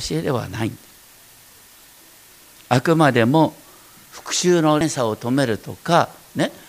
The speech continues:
当時のローマ帝国に逆らうと、ね、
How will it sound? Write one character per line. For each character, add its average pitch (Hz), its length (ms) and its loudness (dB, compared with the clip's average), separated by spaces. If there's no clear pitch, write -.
当 190 280 6
時 156 140 -2
の 139 220 4
ロ 113 160 2
ー 151 40 2
マ 180 220 2
帝 190 260 -2
国 135 300 -4
に 113 60 -4
逆 120 300 -2
ら 185 160 4
う 120 100 -2
と、 190 400 6
ね、 320 180 -4